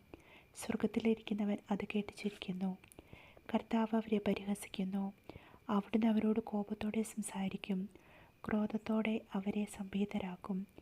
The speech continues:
എൻ്റെ വിശുദ്ധ പർവ്വതമായ സിയോനിൽ ഞാനാണ് എൻ്റെ രാജാവിനെ വാഴിച്ചതെന്ന് അവിടുന്ന് അരുളി ചെയ്യും. കർത്താവിൻ്റെ കൽപ്പന ഞാൻ വിളംബരം ചെയ്യും.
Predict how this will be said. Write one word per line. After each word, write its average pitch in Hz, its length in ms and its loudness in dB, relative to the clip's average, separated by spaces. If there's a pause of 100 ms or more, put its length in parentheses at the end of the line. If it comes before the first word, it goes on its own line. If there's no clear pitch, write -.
(580)
എൻ്റെ 220 280 6
വിശുദ്ധ 220 320 0 (100)
പർവ്വതമായ 214 600 0
സിയോനിൽ 208 720 2 (500)
ഞാനാണ് 202 520 6
എൻ്റെ 220 360 2
രാജാവിനെ 202 600 2
വാഴിച്ചതെന്ന് 196 760 -2 (140)
അവിടുന്ന് 190 320 -4
അരുളി 185 240 -4
ചെയ്യും. 190 480 -4 (720)
കർത്താവിൻ്റെ 220 600 2
കൽപ്പന 214 400 0
ഞാൻ 214 260 2
വിളംബരം 196 500 -2
ചെയ്യും. 190 380 -4